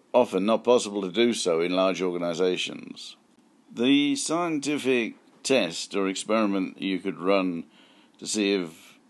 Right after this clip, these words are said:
the system I'm suggesting is viable or not, it would be the obvious educational one of having certain schools that do it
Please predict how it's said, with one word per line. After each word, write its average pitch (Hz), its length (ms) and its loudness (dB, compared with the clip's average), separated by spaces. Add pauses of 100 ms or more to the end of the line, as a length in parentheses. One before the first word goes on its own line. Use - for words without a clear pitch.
the 90 140 -6
system 92 400 -6
I'm 87 160 -2
suggesting 85 460 -6
is 78 120 -8
viable 85 460 0
or 76 80 -4
not, 85 300 -4
it - 20 -6
would 90 140 -4
be 104 100 -2
the 98 140 0
obvious 101 360 0
educational 95 680 0
one 82 380 -4 (460)
of 85 60 -16
having 104 340 2
certain 104 440 0
schools 104 460 -4
that 90 180 -8
do 110 160 2
it - 420 -4